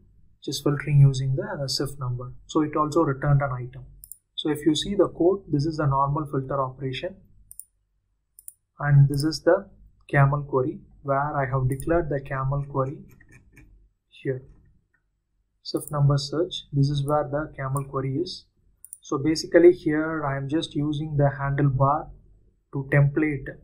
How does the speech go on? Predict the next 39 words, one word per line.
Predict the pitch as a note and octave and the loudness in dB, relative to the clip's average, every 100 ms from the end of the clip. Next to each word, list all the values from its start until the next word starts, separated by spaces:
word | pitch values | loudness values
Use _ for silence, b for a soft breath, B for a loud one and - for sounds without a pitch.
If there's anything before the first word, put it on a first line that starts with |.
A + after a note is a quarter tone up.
| _ | _
and | C#3+ C3+ | -2 -2
then | D3+ C#3+ | -2 -2
passing | C#3 C#3+ - D#3 | 0 0 -2 -4
the | C#3+ E3 - - - - - _ _ - | -2 -4 -6 -8 -8 -10 -20 _ _ 2
param-, | C#3 C3+ C3+ C3 | 2 2 -2 -6
parameter | D3 C#3+ C#3 C3 C#3 F3 - - | 0 0 0 -2 -6 -8 -10 -8
sif | - D3+ - | -2 -2 0
number, | C3+ C3 D#3 G3 - _ _ _ _ _ _ C#3 | 0 0 -2 -4 -12 _ _ _ _ _ _ 2
getting | D3+ F3+ | 4 4
the | E3+ | 2
query | - D3 D3+ E3 | 2 0 0 0
and | C#3 C3 | 0 2
then | C#3+ | 2
appending | C3 C#3+ D3+ D3 D3 | 2 0 0 -2 -8
it | C#3+ | -6
in | C3 | -2
the | B2+ | 0
view | B2 C#3+ D3+ | 2 2 2
X | C3+ - | 0 -4
M | C3+ C3+ | -4 -4
L. | B2+ - - _ - _ _ - | -6 -14 -20 _ -20 _ _ -6
After | D3 - E3 D3 | -4 0 -2 0
that | D#3+ D#3+ | -4 -4
I | C3+ | -6
am | C3+ | -6
just | C3+ D3+ C3 - _ _ _ | -6 -6 -8 -18 _ _ _
using | D3+ C#3+ D#3+ C#3+ | -4 -2 -2 0
the | C3 | 0
method | C3 B2+ D#3 - | -2 -2 -6 0
called | C#3 C#3 C3+ C3 | 4 4 2 -2
get | D3+ D3+ - | -4 -4 -8
items | C3+ C#3+ C#3+ C3+ | -8 -2 -2 2
by | C3 C3+ | 2 0
camel | C3 B2+ C3+ C#3 | -2 -4 -4 -6
query. | - B2 B2 _ _ _ _ _ _ _ _ | -10 -10 -12 _ _ _ _ _ _ _ _
So | - F3+ | 2 4
it | E3+ D3 | 4 0
is | D#3 C3+ | -2 0
returned, | C3 D3+ D3+ | 0 -2 -10